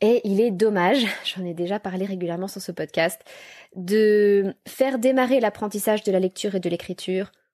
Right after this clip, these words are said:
pour tous les enfants seulement à partir de six ou sept ans, à savoir en classe de C P. Même si en grande section on démarre un petit peu,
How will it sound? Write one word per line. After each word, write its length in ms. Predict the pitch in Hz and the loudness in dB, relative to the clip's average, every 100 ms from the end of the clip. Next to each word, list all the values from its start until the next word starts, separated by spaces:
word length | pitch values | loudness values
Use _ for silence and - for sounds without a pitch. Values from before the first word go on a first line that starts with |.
| _ - | _ -4
pour 260 | - 330 - | 0 0 0
tous 200 | - 269 | -2 2
les 240 | 247 226 | 2 2
enfants 460 | 208 196 196 202 247 _ _ - | 0 -2 -4 -4 -6 _ _ -6
seulement 520 | - 247 233 208 214 | -2 0 0 -2 -2
à 100 | - | -4
partir 300 | 196 - 208 | -6 -2 -2
de 80 | 175 | -2
six 260 | - 247 | -2 -4
ou 60 | 202 | -2
sept 240 | 180 - | -4 -2
ans, 120 | 190 208 | -4 -4
à 120 | - | -8
savoir 380 | 170 160 175 185 - | -6 -4 -6 -8 -8
en 100 | 226 | -8
classe 240 | - 226 | -2 -2
de 80 | 196 | 0
C 180 | 185 185 | 0 -2
P. 160 | - - _ - - - | -4 -16 _ -20 -20 -6
Même 200 | - 208 | 2 2
si 280 | 208 - 202 | 2 2 4
en 80 | 190 | 4
grande 240 | 180 196 | 2 2
section 260 | 202 190 214 | 2 0 0
on 120 | 180 | 2
démarre 400 | 175 202 214 196 | 2 2 2 2
un 80 | 185 | 2
petit 180 | 185 180 | 0 -2
peu, 240 | 208 220 | 0 0